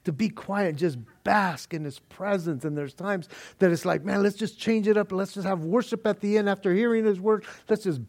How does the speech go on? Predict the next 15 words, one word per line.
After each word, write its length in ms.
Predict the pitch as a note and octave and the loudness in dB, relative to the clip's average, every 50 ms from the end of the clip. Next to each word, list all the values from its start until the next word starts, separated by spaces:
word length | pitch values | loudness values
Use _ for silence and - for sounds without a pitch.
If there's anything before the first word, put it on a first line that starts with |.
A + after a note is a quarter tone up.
| _ _ | _ _
bask 380 | - B3 A#3+ A#3 G#3+ - - - | 4 4 4 4 4 0 0 2
in 80 | A3+ G#3+ | 2 2
His 120 | G3 - | 2 0
presence." 960 | - - - G3 G3 G3 G3 E3 E3+ D3+ B2+ A2+ A2 - - - - - _ _ _ _ _ _ _ _ _ _ _ _ _ _ _ _ _ _ | -2 -12 -10 -8 -6 -6 -6 -6 -6 -8 -8 -12 -16 -20 -20 -20 -20 -20 _ _ _ _ _ _ _ _ _ _ _ _ _ _ _ _ _ _
It's 80 | - - | -20 -12
good 260 | - - A#3+ B3+ - | -4 2 2 2 2
for 220 | - - G3 F#3 | 2 4 6 6
us 180 | F3 C#3+ - - | 6 4 2 -4
to, 140 | - D#3+ B2+ A#2 - _ - | -8 -8 -8 -10 -10 _ 0
to 120 | F3 D3+ | 0 0
have 400 | - - - G#3+ G#3 G#3 F#3 E3 | 0 2 2 4 4 4 2 2
those 200 | F#3 F3+ F3 - | 2 2 2 0
kinds 300 | - - F3+ F3 F3 D#3 | -4 -4 -2 -2 0 0
of 140 | E3 D#3 - | -2 -4 -6
times. 680 | - - D3+ C#3+ C#3 A#2 A2 A#2 - - - - - | -10 -14 -12 -12 -12 -12 -14 -16 -20 -20 -20 -20 -20